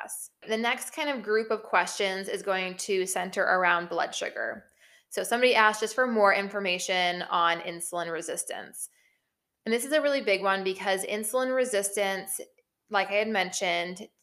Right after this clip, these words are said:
is present in about seventy percent of women with P C O S. It is the most common cause of P C O S. Insulin is a hormone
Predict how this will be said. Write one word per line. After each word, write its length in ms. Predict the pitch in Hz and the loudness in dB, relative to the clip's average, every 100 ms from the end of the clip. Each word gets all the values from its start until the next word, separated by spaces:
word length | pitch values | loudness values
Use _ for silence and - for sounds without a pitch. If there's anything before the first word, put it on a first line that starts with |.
| - | -4
is 140 | 208 | -4
present 380 | 208 196 190 190 | 0 0 2 0
in 60 | 202 | 2
about 280 | 196 - | 4 4
seventy 600 | - - 196 208 220 233 226 | 0 2 2 2 -2 -4 -4
percent 520 | 247 240 - 196 180 | -2 0 4 2 2
of 140 | 190 190 | -2 2
women 240 | 185 185 | 0 0
with 160 | 180 - | -2 -6
P 140 | 175 | -10
C 220 | 170 180 | -6 -4
O 60 | 156 | 0
S. 260 | 113 - - | 0 -2 -4
It 60 | |
is 140 | 185 180 | -4 -2
the 140 | 180 | -4
most 400 | 180 190 214 - | 0 2 2 -2
common 340 | 214 196 196 | -2 0 -2
cause 400 | 185 - 170 165 165 | -4 2 6 6 2
of 100 | 175 - | -4 -4
P 140 | - 170 | -14 -12
C 180 | - 95 | -8 -6
O 80 | 73 | -4
S. 440 | 78 - - - _ _ _ _ 226 | -6 -8 -10 -12 _ _ _ _ -2
Insulin 440 | 226 247 247 240 | 0 2 2 2
is 80 | 226 | 2
a 80 | 226 | 0
hormone 680 | 226 185 180 175 175 196 | 0 -2 2 2 2 -2